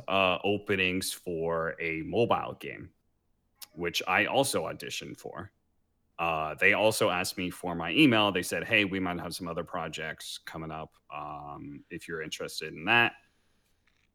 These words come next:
They never emailed me back specifically for that, but I did audition for some mobile game stuff.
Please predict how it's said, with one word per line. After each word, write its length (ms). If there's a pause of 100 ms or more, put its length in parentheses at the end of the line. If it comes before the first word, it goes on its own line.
(1160)
They 220
never 200
emailed 500
me 380
back 380
specifically 720
for 160
that, 220
but 80
I 80
did 200
audition 680
for 320
some 260
mobile 300
game 280
stuff. 460